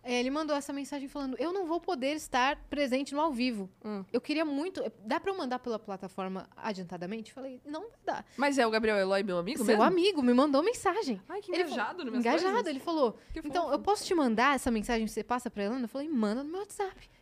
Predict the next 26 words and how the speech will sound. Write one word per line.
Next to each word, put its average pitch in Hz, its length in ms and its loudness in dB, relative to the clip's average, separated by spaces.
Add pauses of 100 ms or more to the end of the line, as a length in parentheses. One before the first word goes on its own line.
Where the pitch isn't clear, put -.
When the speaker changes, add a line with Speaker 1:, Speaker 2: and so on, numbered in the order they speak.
(100)
Speaker 1:
Eu 247 120 -6
passo 196 360 -10
pra - 100 -20 (100)
Elana." 330 280 -4 (360)
E 359 260 -2 (140)
a 262 120 0
gente 220 160 -2
vai 220 100 0
passar 247 260 -4
aqui 240 100 -10
pra 240 100 -6
você 247 220 -10
agora, 226 420 -2
ó. - 40 -14 (720)
"Elana, 190 540 -4 (580)
você 220 240 -4
é - 40 -2
aquele 277 200 -4
tipo - 200 -10
de 240 100 -4
amiga 240 300 -4
que - 80 -16
todo 285 220 -8
mundo 285 180 -8
precisava 247 500 -8
ter. 190 320 -6